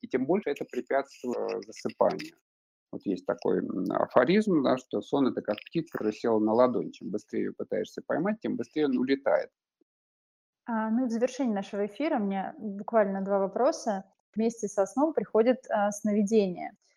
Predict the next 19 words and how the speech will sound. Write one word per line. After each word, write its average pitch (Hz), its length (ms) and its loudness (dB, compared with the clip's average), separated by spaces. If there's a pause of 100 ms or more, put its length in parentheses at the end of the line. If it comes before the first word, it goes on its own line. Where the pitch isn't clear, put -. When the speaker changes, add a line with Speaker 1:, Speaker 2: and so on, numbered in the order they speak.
(220)
Speaker 2:
А, 185 840 0
нам 214 260 0
часто 214 340 0
с, - 360 -18
снятся 202 300 0
сны, 294 460 0
и 196 380 -2
они 214 160 -2
связаны 208 420 2
с - 100 -20
нашим 214 360 -4
пережитым 214 600 -4
опытом, 226 640 0
нашим, 185 580 -8
а, 190 640 -10
нашей 196 280 -4
загрузкой. 240 680 0 (440)
А 202 140 0
насколько 208 640 2